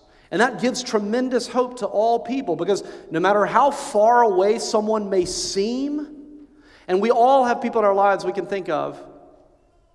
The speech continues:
who would fit that bill. You know, I can imagine all these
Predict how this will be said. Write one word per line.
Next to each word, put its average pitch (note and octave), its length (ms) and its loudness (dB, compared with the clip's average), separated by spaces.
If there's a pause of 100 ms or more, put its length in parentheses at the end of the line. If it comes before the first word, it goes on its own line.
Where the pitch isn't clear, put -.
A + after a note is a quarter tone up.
(840)
who G3 120 0
would E3+ 140 0
fit G3+ 240 -2
that F3+ 240 -2
bill. D3 400 -4 (1000)
You D#3+ 80 -6
know, D#3 80 2
I E3 120 4
can F#3 100 -4
imagine F3+ 380 2
all F3+ 180 2
these G3 160 -4